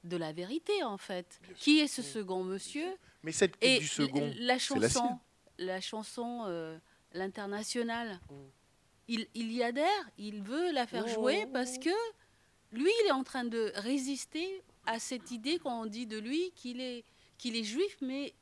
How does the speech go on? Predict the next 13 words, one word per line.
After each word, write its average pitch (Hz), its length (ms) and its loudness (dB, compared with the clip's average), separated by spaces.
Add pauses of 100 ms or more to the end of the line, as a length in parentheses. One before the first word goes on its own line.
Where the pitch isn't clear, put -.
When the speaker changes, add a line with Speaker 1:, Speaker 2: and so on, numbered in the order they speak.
(140)
Speaker 1:
il 220 100 -10
n'a 233 140 -4
jamais 277 320 4
vécu 294 380 -4 (480)
en 254 140 -2
tant 339 220 2
que 285 420 -6
juif. 339 500 -8 (1600)
Il 233 180 0
a 233 60 4
une 254 180 4
autre 453 260 4
identité. 202 680 -6